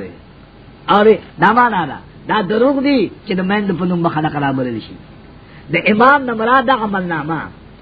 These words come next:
یا د امام نه مطلب دی مشر.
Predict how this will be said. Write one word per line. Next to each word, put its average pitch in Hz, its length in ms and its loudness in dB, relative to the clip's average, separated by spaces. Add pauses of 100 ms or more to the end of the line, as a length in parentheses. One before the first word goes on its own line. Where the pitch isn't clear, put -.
(340)
یا 233 300 4
د 247 60 -2 (160)
امام 254 320 2
نه 233 100 -6
مطلب 202 400 -6
دی 180 120 -4
مشر. 143 320 -10